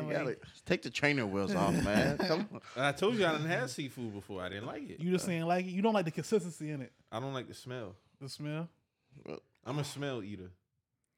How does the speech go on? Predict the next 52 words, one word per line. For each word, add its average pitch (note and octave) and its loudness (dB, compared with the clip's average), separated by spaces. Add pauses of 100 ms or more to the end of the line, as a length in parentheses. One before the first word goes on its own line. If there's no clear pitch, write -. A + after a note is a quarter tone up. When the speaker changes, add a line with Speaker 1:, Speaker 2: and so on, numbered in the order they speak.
Speaker 2:
What A3 2
would B3+ 2
you C#4 0
have? C4 4
You B3 4
had A3 2
what? D#3 -4
Shrimp A#3 -4
or B3 -2
something? B3+ -2 (560)
Speaker 3:
Fish, B2 -2
shrimp, - -4
Speaker 2:
Fish? - -16 (260)
You E3+ 0
just F#3 4
don't, F#3 2
Speaker 3:
lobster, D#3+ 2
Speaker 2:
you G#3+ 6
don't G3+ 4
like D3 2
none E3+ 0
of D#3+ 0
the D3 0
Speaker 3:
crab. C3+ 2
Speaker 2:
smells? C#3 -2 (1600)
That, D3+ 2
that D3 2
water E3+ 2
smell F3+ -2
that E3+ -2
be F3+ -2
on F#3+ 0
there? G3+ -4
Speaker 3:
Yeah, A2+ -10
that's D3+ -12
what D3 -12
it C3 -8
is. C3 -10
Speaker 2:
Yeah. B2 -4 (200)
Speaker 1:
Maybe G2+ -6
you D3 -8
should, - -10 (120)
I A2+ 4
mean, C3 -2
there's C3+ -2
different B2 -4
waters A2+ -4
of, G2 -4 (100)
like, E2 -6 (680)
you E2+ -14
know, F2 -10
seafood. D#2 -14